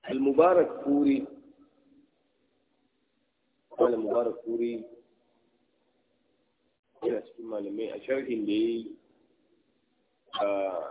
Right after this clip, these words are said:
Sunan Tirmidhi. Yana cewa khairu thawbi, abinda ake, dan na san wani zai tambaya me ake nufi da "Ya Allah ka ba mu alkhairin tufa," ko ina ne, ina roƙonka alkhairin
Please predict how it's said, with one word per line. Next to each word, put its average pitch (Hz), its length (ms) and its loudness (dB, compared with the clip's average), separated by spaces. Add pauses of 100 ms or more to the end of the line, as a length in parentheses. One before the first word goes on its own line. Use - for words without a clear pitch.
(520)
Sunan 117 400 -2
Tirmidhi. 113 480 -8 (1800)
Yana 131 320 4
cewa 117 560 2 (400)
khairu - 400 6 (240)
thawbi, - 400 2 (640)
abinda 151 320 -2
ake, 143 240 -6
dan 135 160 2
na 151 80 4
san 151 160 -2
wani 151 220 2
zai 147 120 2
tambaya 117 380 -4
me 123 160 -4
ake 151 240 -6
nufi 135 320 -8
da 120 160 0 (520)
"Ya - 200 4
Allah 151 320 2
ka 123 80 -2
ba 139 220 2
mu 147 180 0
alkhairin 147 800 2
tufa," 139 260 -4 (140)
ko - 240 -2
ina 151 240 2
ne, 143 320 2
ina 156 240 2
roƙonka 123 720 0
alkhairin 147 880 -4